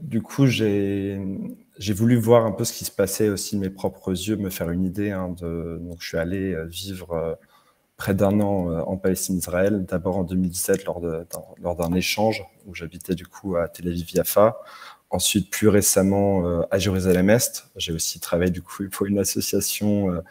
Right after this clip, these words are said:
qui tentait d'œuvrer pour la paix,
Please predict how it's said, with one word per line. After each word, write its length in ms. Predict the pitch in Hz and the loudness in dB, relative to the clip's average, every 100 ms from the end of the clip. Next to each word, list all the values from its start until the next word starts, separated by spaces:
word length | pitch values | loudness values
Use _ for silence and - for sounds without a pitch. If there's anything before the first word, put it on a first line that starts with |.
| - - _ _ | -20 -20 _ _
qui 240 | - 104 - | -2 -2 4
tentait 640 | - 107 - 120 117 110 101 | 6 6 6 8 8 6 0
d'œuvrer 580 | 95 120 117 110 117 117 | 2 6 6 6 6 4
pour 300 | - 92 95 | 0 0 2
la 180 | 90 | 2
paix, 400 | - - 117 123 | -2 6 8 6